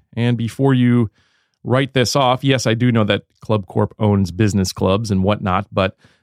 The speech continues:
this is as close as probably we're going to get. A golf hole in the United States right now is worth three hundred and two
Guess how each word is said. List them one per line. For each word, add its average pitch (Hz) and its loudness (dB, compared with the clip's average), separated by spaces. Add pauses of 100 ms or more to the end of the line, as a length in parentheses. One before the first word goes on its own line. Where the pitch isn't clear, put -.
this 160 0
is 127 2
as 113 0
close 120 -2
as 107 0
probably 107 0
we're 101 0
going 101 0
to 95 -10
get. 95 -4 (560)
A 151 -2
golf 147 0
hole 131 2
in 131 2
the 135 2
United 143 0
States 156 -2
right 113 0
now 104 0
is 104 -4
worth 117 -2
three 214 -4
hundred 156 2
and 127 -2
two 147 0